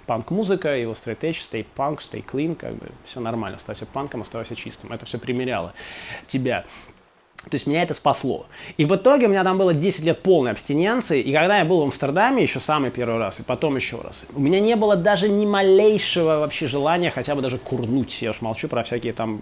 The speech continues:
колёсики, да. У меня это отбилось, потому что это была такая прививка, в данном случае, психологическая.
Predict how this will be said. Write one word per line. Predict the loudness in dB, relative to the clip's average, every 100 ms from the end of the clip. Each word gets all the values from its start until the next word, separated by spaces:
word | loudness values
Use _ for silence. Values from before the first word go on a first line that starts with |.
| -6
колёсики, | -4 -2 -4 -8 -14 -12
да. | -6 -6 -6 -12 -20 -4
У | 0
меня | 2 2 2
это | 0
отбилось, | 0 0 0 0 -2 -10 -20 -20 -16 -12 -6
потому | 2 2 4 0
что | 0 0 2 2 -2
это | -2 0
была | 2 2 4
такая | 2 2 4 4
прививка, | 2 0 -2 0
в | -2
данном | -2
случае, | -4 -10
психологическая. | -6 -4 -2 0 0 -2 -6 -10 -14